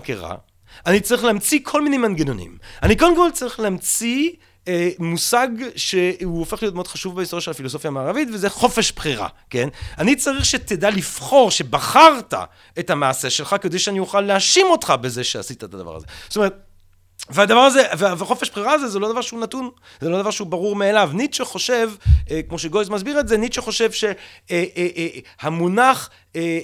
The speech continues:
אה, אה, אני, הוא יכול גם, אפשר לתפוס אותו כמונח גרמטיקלי. מה זאת אומרת? אה, אומרים בצרפתית, "Il pleut", אה, גרמנית, "Es regnet", או אנגלית,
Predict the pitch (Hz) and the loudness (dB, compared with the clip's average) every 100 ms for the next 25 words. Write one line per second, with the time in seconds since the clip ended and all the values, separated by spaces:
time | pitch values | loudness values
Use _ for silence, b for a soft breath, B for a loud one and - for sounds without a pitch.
0 | - 156 156 - 151 147 - 156 190 254 | -6 -8 -8 -8 -10 -8 -4 0 2 2
1 | 311 349 b b 175 180 190 190 - 294 | 2 -2 b b -8 -4 0 0 2 0
2 | 294 294 294 285 - 262 - 240 254 240 | 2 0 2 -2 -2 -4 -4 -12 -10 -6
3 | 226 226 - 220 214 - 123 131 196 262 | -2 -2 -2 -4 -2 -2 -2 -2 0 2
4 | 170 117 120 - B B 175 175 190 208 | 2 0 -4 -8 B B 0 0 2 2
5 | 330 311 233 180 - 135 165 233 214 - | 4 4 4 2 -2 -8 -4 -4 -4 6
6 | 254 226 - 220 202 156 120 _ 147 160 | 6 6 2 8 8 8 4 _ -6 -4
7 | 160 175 202 190 226 247 - 190 180 220 | -4 -2 -4 -2 2 2 0 0 2 2
8 | 175 117 143 220 220 190 190 214 - | -2 -6 -2 0 0 0 2 2 0